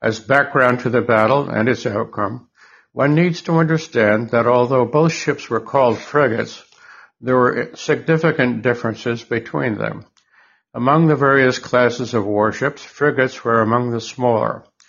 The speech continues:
They were three-masted vessels with square sails, and depending on the size of their hulls, they carried varying numbers of guns and sailors. As part of the fleet, they were not used in the line of battle.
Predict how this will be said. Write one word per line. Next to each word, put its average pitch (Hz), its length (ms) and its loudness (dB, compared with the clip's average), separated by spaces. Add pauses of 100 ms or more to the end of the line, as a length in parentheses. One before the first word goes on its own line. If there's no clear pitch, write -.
(540)
They 117 160 0
were 110 280 2
three-masted 139 800 0
vessels 120 520 -4
with 117 180 -2
square 139 380 0
sails, 113 560 0
and 113 160 -4
depending 131 640 -4 (560)
on 117 120 -4
the 113 100 0
size 131 480 2
of 123 80 -4
their 113 200 2
hulls, 110 500 0
they 117 120 -2
carried 113 460 0
varying 123 580 2
numbers 110 460 -4
of 120 160 -8
guns 107 400 -2
and 120 140 -6
sailors. 65 520 -4 (1500)
As 120 220 0
part 151 340 0
of 147 140 0
the 151 100 0
fleet, 123 480 -2
they 123 120 2
were 120 140 2
not 135 300 2
used 117 380 0
in 117 100 -2
the 117 80 0
line 107 280 2
of 101 180 -8
battle. - 520 -2